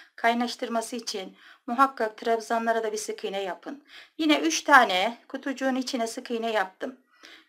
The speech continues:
Yine trabzanıma geldim. Trabzanıma da aynı şekilde bir tane sık iğne yapıyorum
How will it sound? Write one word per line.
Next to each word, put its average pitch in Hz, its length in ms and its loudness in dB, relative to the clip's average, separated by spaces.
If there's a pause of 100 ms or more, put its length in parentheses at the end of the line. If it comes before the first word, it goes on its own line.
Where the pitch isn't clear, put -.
Yine 311 220 4
trabzanıma 214 580 2
geldim. 233 720 2 (480)
Trabzanıma 214 640 -4
da - 100 -2
aynı 220 260 -4
şekilde 233 640 -6 (640)
bir 285 100 -12
tane 180 280 0
sık - 280 -10
iğne 240 160 -2
yapıyorum 233 580 -2